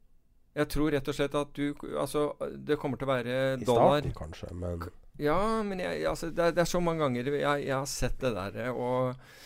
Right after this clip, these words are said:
Speaker 1: og hørt en eller annen si, «Ja, hva, hva skal du gjøre nå, fordi nå kommer gull til å bli priset i, i rubler.»
Speaker 2: <laughs>
Speaker 1: Ikke, jo, men det er, jeg, altså, jeg har fått den der i trynet mange ganger når, når jeg har drevet med et eller annet, og, og, altså, greien er at det har aldri skjedd.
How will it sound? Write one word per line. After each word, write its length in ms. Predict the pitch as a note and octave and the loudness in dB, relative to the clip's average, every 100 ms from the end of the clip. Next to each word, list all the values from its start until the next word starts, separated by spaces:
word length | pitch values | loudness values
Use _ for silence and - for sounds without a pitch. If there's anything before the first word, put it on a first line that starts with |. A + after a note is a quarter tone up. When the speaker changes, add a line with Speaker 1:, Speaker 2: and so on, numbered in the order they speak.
| - - - | -20 -20 -10
Speaker 1:
og 260 | - C3+ C3 | -2 0 4
hørt 260 | B2 B2+ | 2 2
en 60 | A#2 A2+ | 0 0
eller 80 | A#2+ | -2
annen 60 | |
si, 140 | B2+ A#2+ | -4 -2
«Ja, 140 | C3 B2+ | 0 4
hva, 320 | B2 B2+ B2+ | 4 4 2
hva 100 | C3 | -2
skal 140 | D3 C#3 | 2 2
du 40 | |
gjøre 120 | A#2 | 2
nå, 200 | A2+ A#2+ A#2+ | 2 0 0
fordi 240 | A#2+ A#2 | -2 -2
nå 220 | A#2 A2 A2+ | 0 0 0
kommer 220 | A#2 A#2+ | -2 -4
gull 220 | A2 G#2+ G2 | -4 -6 -6
til 100 | G#2+ | -4
å 40 | |
bli 100 | A#2 | -2
priset 400 | B2+ G#2 - - A2 | -2 -2 -4 -6 -4
i, 60 | A2 | -2
i 260 | - A#2 A2+ | -2 -2 0
rubler.» 420 | G#2 G2 G#2+ B2+ B2+ - - - - | -2 -2 0 0 0 -6 -10 -18 -6
Speaker 2:
<laughs> 300 | - - B2 | -6 -4 -4
Speaker 1:
Ikke, 160 | D3+ | 2
jo, 140 | D#3+ G#3 | 4 4
men 120 | A#3 | 4
det 80 | F#3 | 0
er, 60 | G3 | 2
jeg, 140 | F3+ D#3+ | 0 0
altså, 180 | E3+ G3+ | 0 -2
jeg 60 | |
har 80 | - | 0
fått 160 | G#3 A3 | -2 -2
den 60 | F3+ | 0
der 100 | C#3+ | 0
i 60 | D#3 | -2
trynet 220 | D3 C#3 | -2 -2
mange 160 | C#3 A#2+ | -2 0
ganger 280 | A2 A2 B2 | -2 -2 -2
når, 200 | B2 B2 A#2+ B2 | -2 -2 -4 -6
når 140 | C3 B2 | -4 -2
jeg 100 | B2+ | -2
har 80 | B2 | 0
drevet 200 | A#2 F#2 | -2 -2
med 60 | A2 | -4
et 60 | B2+ | -2
eller 80 | B2+ | -2
annet, 80 | C3+ | 0
og, 180 | C#3+ C#3+ D3 | 0 0 -2
og, 240 | D3+ D3+ - - _ - - - - - C#3 - _ _ _ _ - - - - | -2 -4 -10 -20 _ -20 -20 -20 -18 -16 -18 -20 _ _ _ _ -20 -16 -12 -8
altså, 160 | C#3 E3 | -6 0
greien 160 | F#3 D3+ | 2 2
er 60 | D#3 | 2
at 60 | |
det 60 | F3+ | 0
har 80 | C#3+ | 0
aldri 140 | C#3 E3 | 0 2
skjedd. 320 | - G#3+ | 2 2